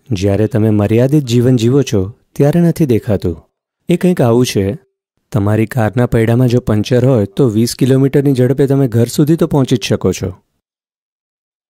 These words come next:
કેટલીક વસ્તુઓ ખરાબ થશે, કેટલીક તૂટશે, છતાં પણ ડ્રાઈવ કરી શકો છો.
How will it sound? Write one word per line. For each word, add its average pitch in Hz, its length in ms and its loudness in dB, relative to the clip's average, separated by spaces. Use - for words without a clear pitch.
કેટલીક 104 400 -4
વસ્તુઓ 117 320 0
ખરાબ 113 320 -2
થશે, 107 580 -4
કેટલીક 101 380 -4
તૂટશે, 113 440 0
છતાં 123 260 -2
પણ 143 140 2
ડ્રાઈવ 127 280 2
કરી 160 220 0
શકો - 280 -4
છો. - 160 -8